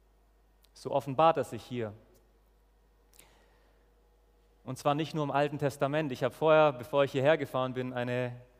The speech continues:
Begegnung gehabt mit einem Cousin von mir, den habe ich lange nicht gesehen und ich war ein bisschen im Stress, habe gesagt, „Du, ich muss schnell los, ich habe hier gleich eine Predigt.“ Und dann hat er mich gefragt, „Um was geht's denn?“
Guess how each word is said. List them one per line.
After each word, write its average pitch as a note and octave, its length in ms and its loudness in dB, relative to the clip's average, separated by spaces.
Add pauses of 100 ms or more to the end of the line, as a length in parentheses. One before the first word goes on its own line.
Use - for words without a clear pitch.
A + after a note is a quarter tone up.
(340)
Begegnung D#3+ 380 2
gehabt D3 240 4
mit C#3 120 -2
einem C3+ 140 -4
Cousin D3+ 380 2
von D3+ 160 -6
mir, D3+ 160 -4
den B2 140 -4
habe A#2 100 -4
ich - 80 -14
lange C#3+ 180 0
nicht D3 140 -8
gesehen C#3 380 -4
und A2+ 260 -8 (300)
ich - 60 -8
war A#2 100 2
ein A2 40 -8
bisschen A#2+ 180 -10
im A#2 60 -8
Stress, C#3 340 -4
habe A#2+ 80 -6
gesagt, A2+ 200 -6
„Du, C#3 80 -10
ich C3 100 -8
muss B2+ 140 -8
schnell A#2 200 -6
los, C3+ 260 -8
ich - 160 -8
habe A#2+ 100 -4 (640)
hier A#2 100 -8
gleich B2 220 0
eine A#2+ 80 -6
Predigt.“ C#3+ 500 -4 (1120)
Und B2 540 0
dann B2 160 0
hat C3+ 80 2
er C3+ 60 -2
mich C3+ 120 -8
gefragt, C#3 440 -2
„Um C3+ 80 -6
was B2+ 160 -2
geht's F3 280 0
denn?“ G#2+ 280 -4